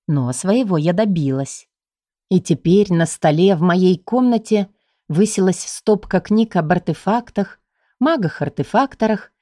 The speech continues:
и пособие резьбы по дереву. И почти весь следующий день я посвятила их изучению. Появление Лукаса, приход Давинпорта, мельтешение Присси —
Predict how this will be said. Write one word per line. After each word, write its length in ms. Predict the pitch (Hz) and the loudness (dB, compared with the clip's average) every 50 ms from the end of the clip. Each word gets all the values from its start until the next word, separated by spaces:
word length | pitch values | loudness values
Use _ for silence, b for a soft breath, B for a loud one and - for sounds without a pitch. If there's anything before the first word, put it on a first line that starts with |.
| _ _ _ _ - | _ _ _ _ -6
и 80 | 156 147 | -4 -2
пособие 600 | - 156 147 - - - 180 170 156 156 156 143 | 0 -2 -2 0 0 0 0 2 2 2 2 2
резьбы 360 | 147 151 143 147 151 196 - | 2 0 0 2 0 0 2
по 120 | - 190 | 2 0
дереву. 540 | 190 175 196 190 156 143 139 123 131 127 123 _ _ _ _ _ _ _ _ _ _ _ - | 2 4 2 2 2 2 0 -2 -4 -8 -8 _ _ _ _ _ _ _ _ _ _ _ -12
И 60 | 262 | -8
почти 440 | 254 302 311 302 - - - 320 285 | -2 -2 -4 -4 -4 -6 -4 -4 -2
весь 200 | 294 294 - - | -2 -2 -4 -4
следующий 520 | - - 269 285 247 220 226 - - 254 | -4 -2 0 0 0 0 -2 -2 -2 -2
день 260 | 208 185 220 240 247 226 | -2 0 0 2 2 2
я 140 | 208 196 | 0 -2
посвятила 500 | 208 190 185 - - 185 185 - 220 214 | -2 -4 -6 -4 -4 -6 -2 0 2 2
их 240 | 208 208 196 - - | 4 2 0 0 -2
изучению. 880 | 214 180 208 233 226 - - 240 220 190 160 143 139 135 131 127 131 - _ _ _ _ _ _ _ _ _ _ _ _ _ _ | -2 -2 -2 -2 -4 -4 -4 -2 0 0 2 0 0 -2 -2 -4 -6 -10 _ _ _ _ _ _ _ _ _ _ _ _ _ _
Появление 580 | - 175 170 170 165 180 185 180 170 156 143 131 | -4 -2 -2 0 2 2 2 2 2 0 0 0
Лукаса, 760 | 127 160 208 240 226 220 - - 190 - - - 190 185 - _ _ _ _ _ | 0 0 0 0 0 -2 -4 -6 -6 -4 -4 -6 -6 -6 -8 _ _ _ _ _
приход 360 | - - 277 - - 349 349 - | -6 -6 -4 -2 -2 -4 -2 -2
Давинпорта, 960 | 170 160 196 214 214 190 185 175 180 165 - 190 190 180 180 - 175 170 165 _ _ _ _ _ - | 0 2 2 2 2 2 2 0 0 0 0 0 0 0 0 -4 -6 -6 -6 _ _ _ _ _ 0
мельтешение 680 | 196 185 175 - - - - - 202 190 180 170 151 - | 0 0 0 0 -2 -2 -2 0 0 0 2 2 0 -2
Присси — 640 | - 180 220 240 226 - - - - 185 170 | 0 -2 0 0 -2 -6 -8 -4 -4 -4 -4